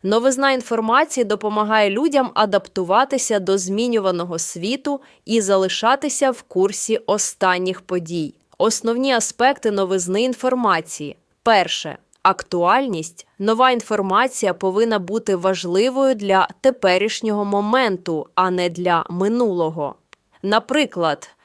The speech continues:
повідомлення про останні наукові відкриття або події в світі політики є актуальними, оскільки вони мають значення для поточного стану справ.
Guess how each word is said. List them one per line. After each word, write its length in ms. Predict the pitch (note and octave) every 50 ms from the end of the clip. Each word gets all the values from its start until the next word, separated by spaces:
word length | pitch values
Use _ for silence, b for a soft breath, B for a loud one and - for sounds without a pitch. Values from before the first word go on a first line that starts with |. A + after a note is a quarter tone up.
| _ _ _
повідомлення 760 | - A#3+ B3 A#3 B3 G#3+ B3+ C4+ C#4 C4+ C4 B3 A#3+ A#3 A3
про 280 | A3 - A3 A3+ A3+ -
останні 640 | G3+ G#3 - - - - A3+ A#3 A3+ A3+ G#3+ G3+ F#3+
наукові 640 | F#3+ F#3+ F#3+ F#3+ F3+ F3+ - A3+ A#3 G#3+ G#3 F#3+
відкриття 840 | F3 F#3 F#3 - - - F3 F3+ F3 E3+ - - - G#3 A#3 B3+ C4 -
або 320 | - F#3 F#3+ E3+ G3 G#3 G3
події 560 | - - F#3+ F#3+ F3+ E3 F3 A3 B3+ B3+ A#3+
в 60 | -
світі 440 | - - - F3+ G#3 G#3+ G#3 - F#3
політики 800 | F3+ - F3 F3 E3+ F3 G#3 C4 D4 - - G3+ F#3+ - G3 F#3+
є 300 | F3+ E3+ E3+ G3 F#3+ F3+
актуальними, 1040 | F3+ F3 - - - F3 E3+ E3+ F3+ G#3+ C4 C#4 C4 B3 A3+ G#3 F#3 F3 E3 D#3 - B B B B B B B
оскільки 640 | - F#3+ G#3+ G#3+ - - - C4 B3+ B3+ - C4 A#3+
вони 300 | A3+ A3 A3+ A3+ A3+ A3
мають 460 | G#3+ G#3+ A3 A#3 A3+ A3+ G3+ F3+ F3+
значення 760 | F3 E3+ F3 F3+ F3+ G3+ A#3 C4+ B3+ - - A3 G#3+ G#3 G3+ G3
для 320 | F3 F#3 F#3+ F#3+ F#3 - - _
поточного 880 | - G3 F#3+ F#3 _ F#3 G3 A3 A#3+ A#3 - - G#3+ G3+ G3 G3 G3 F#3+
стану 560 | F#3+ - - - - F#3 F3+ F3+ F3+ F3 F3 E3+
справ. 640 | - - - - F#3 F3+ E3+ D#3 C#3+ - - -